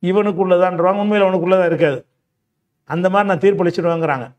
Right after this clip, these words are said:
எப்படி சொல்றாங்கன்னா, "இன்னக்கும் தஹ்தஸிமூன இலைய", நீங்கள் என்னிடத்தில் வழக்கு கொண்டு வருகிறீர்கள். அப்படி வரும் பொழுது,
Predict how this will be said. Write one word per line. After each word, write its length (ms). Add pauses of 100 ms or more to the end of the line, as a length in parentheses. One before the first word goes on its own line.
(100)
எப்படி 240
சொல்றாங்கன்னா, 560
"இன்னக்கும் 580
தஹ்தஸிமூன 840 (100)
இலைய", 680 (680)
நீங்கள் 360
என்னிடத்தில் 600
வழக்கு 400
கொண்டு 240
வருகிறீர்கள். 680 (720)
அப்படி 200
வரும் 260
பொழுது, 300